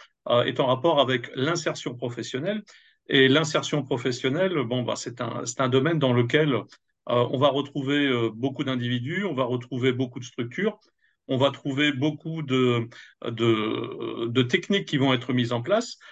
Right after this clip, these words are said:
et puis on va retrouver tout un écosystème, euh, qui, euh, qui, qui apporte son aide, euh, à l'insertion d'individus. Quand on parle d'insertion professionnelle, bah, c'est avant tout, euh, l'humain qui est au centre de, du dispositif.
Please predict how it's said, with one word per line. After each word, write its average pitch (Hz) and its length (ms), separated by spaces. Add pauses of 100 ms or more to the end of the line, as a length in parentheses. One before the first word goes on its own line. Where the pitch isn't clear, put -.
(120)
et - 80
puis - 100
on 156 80
va 139 80
retrouver 139 460
tout 190 220
un 160 140
écosystème, 160 920 (360)
euh, 135 220
qui, 139 400
euh, 110 1000
qui, 127 1000
qui - 160
apporte 170 480 (340)
son 135 320
aide, 151 280 (400)
euh, 120 200
à 190 180
l'insertion 156 760
d'individus. 135 720
Quand 131 220
on 156 80
parle 143 340
d'insertion 147 680
professionnelle, 127 720 (240)
bah, - 100
c'est - 240
avant 156 260
tout, 185 340 (200)
euh, 117 80
l'humain 147 320
qui 160 100
est 127 120
au 123 80
centre 131 460
de, 104 640
du 131 120
dispositif. 127 800